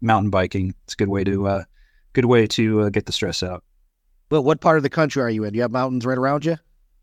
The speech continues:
Speaker 1: Minnesota, so it's really more hill biking.
Speaker 2: So, ho-, yeah, hopefully not in the snow. I heard they got some already. <laughs>
Speaker 1: It's true.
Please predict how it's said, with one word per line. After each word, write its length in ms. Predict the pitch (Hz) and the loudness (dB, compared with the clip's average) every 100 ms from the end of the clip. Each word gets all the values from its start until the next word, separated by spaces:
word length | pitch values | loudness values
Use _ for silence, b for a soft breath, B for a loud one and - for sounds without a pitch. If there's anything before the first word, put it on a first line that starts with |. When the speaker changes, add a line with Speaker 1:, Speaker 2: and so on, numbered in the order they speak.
| _ _ _ _ | _ _ _ _
Speaker 1:
Minnesota, 500 | 147 160 165 139 117 | 2 4 4 4 2
so 140 | - | 0
it's 140 | 123 - | -2 0
really 180 | 151 139 | 0 2
more 220 | 135 127 | 2 0
hill 280 | - 127 117 | 0 0 0
biking. 520 | 92 87 95 92 95 - _ _ _ _ _ | -4 -6 -6 -6 -8 -14 _ _ _ _ _
Speaker 2:
So, 180 | - 127 | -4 -2
ho-, 120 | 123 | 0
yeah, 180 | 151 143 | 2 2
hopefully 340 | 123 160 156 143 | 2 0 2 2
not 220 | 135 131 | 2 2
in 120 | 131 | 0
the 60 | 113 | -4
snow. 340 | - 131 101 | -4 -4 -2
I 80 | 98 | -2
heard 220 | 117 110 | -4 -4
they 120 | 110 | -4
got 220 | 104 101 | -4 -6
some 180 | - 110 | -6 -6
already. 340 | 98 98 92 - _ - | -4 -4 -4 -8 _ -12
<laughs> 640 | 170 - 165 - - _ | -10 -10 -16 -18 -20 _
Speaker 1:
It's 180 | 95 95 | -6 -6
true. 340 | - 98 85 | -4 -4 -6